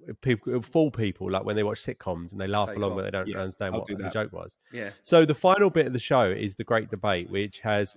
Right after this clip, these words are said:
Speaker 1: um, it's been really popular with our listeners, with the feedback I've been getting. Um, obviously, week one, we discussed about you guys racing a Formula One car. Last week, we discussed about our ideas that would go into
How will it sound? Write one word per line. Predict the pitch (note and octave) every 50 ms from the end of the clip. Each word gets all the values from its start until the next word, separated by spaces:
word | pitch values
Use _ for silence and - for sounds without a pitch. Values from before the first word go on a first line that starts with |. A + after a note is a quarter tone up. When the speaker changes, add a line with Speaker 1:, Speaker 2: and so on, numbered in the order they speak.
| _ -
Speaker 1:
um, | G2+ G2 F#2+ F#2+ F#2 F#2+ - _ _ _ _ _ _ _
it's | _ _
been | - B2+ A#2
really | B2+ A#2+ A#2
popular | - - - A2+ - - G2 G2 F#2
with | F2+ F#2 E2+ - _ _ _
our | - F#2+ F#2+
listeners, | F#2+ F#2 - - E2+ E2 E2+ F2+ - - _ _ _ _ _ _ _ -
with | A2 F#2+
the | F#2
feedback | - - G2+ F2+ - F2+ E2+ E2+ -
I've | G2 F2+ -
been | F#2+ F2
getting. | E2 F2 E2+ E2+ E2+ E2+ E2 - _ _ _ _ _ _ _ _ _ -
Um, | G2 F#2 F#2 F#2+ G2+
obviously, | G#2+ G#2 G#2+ - - A2 G2+
week | F#2+ A2 A2+ G#2 -
one, | - G#2 G2 G2 F#2+
we | F#2 F#2+ E2+
discussed | - F2+ - - G#2 F#2+ F#2 - - -
about | F2 F#2 F2+ F2+ F2+ - -
you | - G2 F#2 F2
guys | - F2+ F2+ F2+ - -
racing | F#2+ F2+ E2+ - - F#2
a | F2
Formula | _ F#2+ F2 E2 F2 F2
One | F2 F2 E2+
car. | - F#2+ F#2 G2 A2+ A#2+ - _ _ _ _ _ _ - - - _ _ _ -
Last | A2 G#2 F#2+ G2+ - -
week, | G#2+ G#2 G#2+ -
we | G2+ F#2
discussed | E2+ - - - - G2 E2+ - -
about | F2 G2 F#2 F2+ - -
our | G#2 G2 G2 F#2+
ideas | F#2 F#2 F#2 - - A2 G2 F2+ F2 F2 F2
that | - D2+
would | - G2+
go | - G#2 G2
into | F#2+ F#2 F#2 - - F#2+